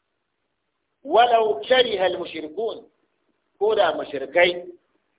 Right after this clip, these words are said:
sun karhanta haka, ko da mushrikai ba su so haka ba, hakan zai kasance. Wannan ayan, kamar ayar da ta gabace ta, ita ma bishara ce zuwa ga musulmai cewa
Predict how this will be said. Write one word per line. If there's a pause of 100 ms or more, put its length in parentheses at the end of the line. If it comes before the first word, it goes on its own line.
(480)
sun
karhanta
haka, (240)
ko
da
mushrikai
ba
su
so
haka
ba, (840)
hakan
zai
kasance. (640)
Wannan
ayan, (680)
kamar
ayar
da
ta
gabace
ta, (540)
ita
ma (500)
bishara
ce (500)
zuwa
ga
musulmai (520)
cewa